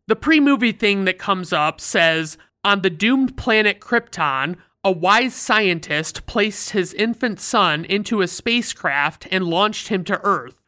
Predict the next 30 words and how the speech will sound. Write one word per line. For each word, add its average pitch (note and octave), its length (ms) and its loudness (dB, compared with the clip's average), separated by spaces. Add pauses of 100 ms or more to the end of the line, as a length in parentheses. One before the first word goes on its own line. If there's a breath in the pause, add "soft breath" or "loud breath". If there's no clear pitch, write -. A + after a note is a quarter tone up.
(100)
Raised A#3+ 380 2
by G#3 160 4
a F3+ 120 0
kind G#3 420 0
farmer G3+ 480 2
and E3+ 220 -2
his E3+ 180 -4
wife, F3 500 0 (220)
the G3 80 0
boy A3+ 300 2
grew G#3+ 320 2
up F3+ 180 0
to G#3 100 -6
become F#3 440 -2
our E3+ 180 0
greatest G3 540 0
protector, G3+ 680 -4 (180)
Superman. D#3+ 840 -2 (240)
But G#3+ 160 2
when A#3+ 140 4
astronomers G#3+ 880 2
discovered F3+ 560 0
the F3 80 -2
distant G3+ 440 -4
remains F#3 560 0
of F3 140 -2
his F#3 160 -2
homeworld, E3+ 800 0 (280 loud breath)
Superman F3 760 2
disappeared." D#3+ 840 -4